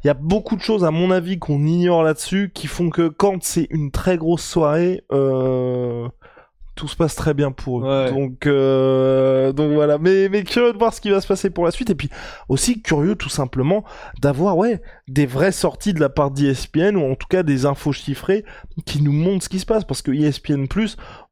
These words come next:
Speaker 1: on a parlé du ralentissement. E S P N plus, ils ont les droits de l'U F C, mais il y a aussi des, des émissions N B A qui passent dedans, il y a aussi pas mal de documentaires, il y a des, il y a d'autres matchs qui sont diffusés dessus, donc il y a beaucoup d'autres choses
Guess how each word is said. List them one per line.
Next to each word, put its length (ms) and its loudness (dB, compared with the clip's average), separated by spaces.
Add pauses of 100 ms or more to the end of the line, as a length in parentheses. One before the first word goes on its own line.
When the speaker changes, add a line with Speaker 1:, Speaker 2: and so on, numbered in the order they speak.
Speaker 1:
on 100 2
a 100 2
parlé 280 0
du 120 -2
ralentissement. 680 0 (760)
E 20 2
S 200 2
P 100 0
N 120 -2
plus, 320 -4 (100)
ils 180 2
ont 80 0
les 60 0
droits 180 2
de 60 -4
l'U 140 2
F 60 -2
C, 200 0 (280)
mais 80 2
il 60 2
y 20 4
a 20 4
aussi 320 -6 (300)
des, 360 2
des 180 -2
émissions 340 -2
N 160 0
B 120 2
A 40 2
qui 160 -8
passent 220 0
dedans, 320 2
il 40 2
y 40 4
a 20 2
aussi 180 -4
pas 140 0
mal 220 -2
de 80 -6
documentaires, 680 0 (320)
il 40 0
y 20 4
a 20 2
des, 140 -10
il 220 -8
y 40 4
a 60 2
d'autres 260 -2
matchs 220 0
qui 100 -10
sont 160 -6
diffusés 400 -2
dessus, 160 -2
donc 140 -2 (280)
il 60 0
y 20 4
a 40 4
beaucoup 380 -2
d'autres 300 0
choses 340 0